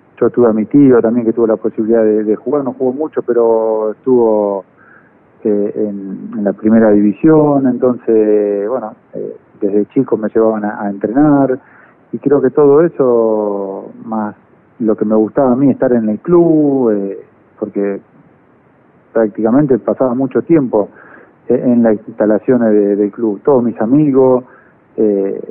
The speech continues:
vivíamos ahí en, en el club, entonces, bueno, todo eso te lleva a, a entender lo que es, eh, el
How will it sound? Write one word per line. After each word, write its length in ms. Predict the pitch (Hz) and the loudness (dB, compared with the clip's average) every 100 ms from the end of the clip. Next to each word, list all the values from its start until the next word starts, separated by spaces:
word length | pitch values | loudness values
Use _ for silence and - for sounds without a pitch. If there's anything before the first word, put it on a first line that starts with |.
| - _ _ - | -18 _ _ -4
vivíamos 480 | 110 123 131 120 117 | 2 4 4 2 2
ahí 100 | 131 | 2
en, 540 | 127 110 104 98 101 | 2 0 -6 -12 -14
en 140 | - 107 | -10 -4
el 140 | 107 | -4
club, 240 | 123 170 170 | 2 2 2
entonces, 320 | 131 127 139 | 2 0 0
bueno, 220 | 147 107 | 0 -2
todo 360 | - 131 131 160 | 0 2 4 2
eso 220 | - 156 | 2 -2
te 180 | - 110 | -2 -2
lleva 320 | 143 147 175 - _ _ _ _ _ | 0 0 -2 -12 _ _ _ _ _
a, 440 | - 107 98 98 - 107 | -6 -4 -4 -6 -8 -10
a 40 | |
entender 420 | 104 - 107 131 | -10 -4 -2 0
lo 180 | 131 117 | 0 0
que 140 | - 120 | 0 -4
es, 60 | - - | -4 -12
eh, 380 | 104 98 98 - - | -8 -6 -8 -10 -8
el 180 | 107 | -8